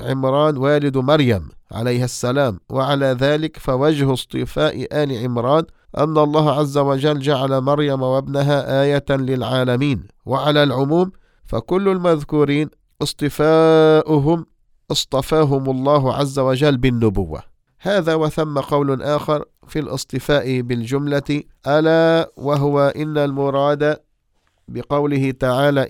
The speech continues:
"إن الله اصطفى آدم ونوحاً"، هو دين آدم ونوح، فهو دين الإسلام، وهو خير الأديان،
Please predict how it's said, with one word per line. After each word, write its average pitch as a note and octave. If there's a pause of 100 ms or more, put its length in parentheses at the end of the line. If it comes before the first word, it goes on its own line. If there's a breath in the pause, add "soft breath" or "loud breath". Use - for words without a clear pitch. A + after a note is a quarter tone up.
(120)
"إن C#3+
الله C3+
اصطفى D3+ (340)
آدم C3
ونوحاً"، C#3+ (340)
هو C#3+ (360)
دين C#3+ (100)
آدم D3+
ونوح، D#3+ (200)
فهو C#3+
دين D3
الإسلام، C#3+ (380)
وهو B2
خير C#3
الأديان، D3